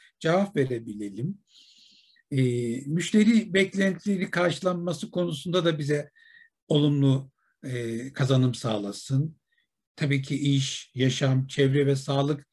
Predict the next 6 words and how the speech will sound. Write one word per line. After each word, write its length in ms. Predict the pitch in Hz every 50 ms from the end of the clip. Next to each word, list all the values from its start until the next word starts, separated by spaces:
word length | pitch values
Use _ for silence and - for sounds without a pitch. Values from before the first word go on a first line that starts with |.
| _ _ _ _ - -
dengesini 500 | 139 135 135 131 131 131 - 135 131 131
olumlu 400 | 139 135 127 127 131 131 135 135
kurmada 600 | - 139 123 123 123 117 113 123 123 135 - _ _ _ _ _ _ -
bize 220 | 143 120 127 123 113
destek 400 | 120 117 110 - - 120 - -
sağlasın. 800 | - - 117 110 107 104 104 104 - - - 123 139 160 -